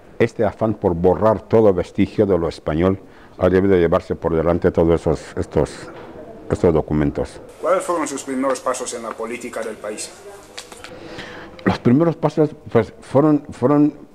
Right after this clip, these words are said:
Speaker 1: muy tardíos, porque yo termino el maxi-, el, el periodismo en el año setenta y uno.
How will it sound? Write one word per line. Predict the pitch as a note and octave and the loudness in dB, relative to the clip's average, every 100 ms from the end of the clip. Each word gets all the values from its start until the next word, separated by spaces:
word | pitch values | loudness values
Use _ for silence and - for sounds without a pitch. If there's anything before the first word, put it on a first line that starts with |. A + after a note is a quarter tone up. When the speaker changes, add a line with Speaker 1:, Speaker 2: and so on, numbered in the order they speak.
| - | 2
Speaker 1:
muy | G#2+ F3+ | 4 4
tardíos, | - F2+ F2+ G2 E2+ - | 2 -4 0 0 0 -2
porque | - E2+ G2 | -4 0 2
yo | D#3 | 2
termino | D3 A2+ B2 A#2 | 2 0 2 2
el | |
maxi-, | G#2 F#2 G2 F#2 | 2 0 -2 -2
el, | F2+ F#2 - | 0 -2 -2
el | F2+ | -2
periodismo | E2+ F2+ F2+ G2 A2 F2+ F#2 B2 - - - - - - - - | 0 2 2 4 4 2 0 -2 -14 -20 -20 -20 -20 -20 -20 -4
en | F#2 F2+ | 0 0
el | - F2+ | 2 4
año | G#2 | 4
setenta | A#2 G2+ F2+ F#2 F#2 | 2 0 0 4 4
y | |
uno. | G#2 A#2 A2+ | 4 2 0